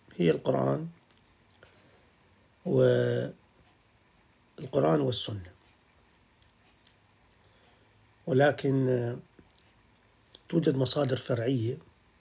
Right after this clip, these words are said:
أسست مع الزمن، فأصبحت ضمن ال-،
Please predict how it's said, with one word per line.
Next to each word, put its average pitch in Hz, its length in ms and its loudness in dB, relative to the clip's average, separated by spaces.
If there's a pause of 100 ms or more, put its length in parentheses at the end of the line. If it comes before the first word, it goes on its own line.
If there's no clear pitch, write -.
(880)
أسست - 500 0
مع 127 160 2
الزمن، 117 560 0 (1500)
فأصبحت - 580 -4
ضمن 127 340 0
ال-، 113 260 0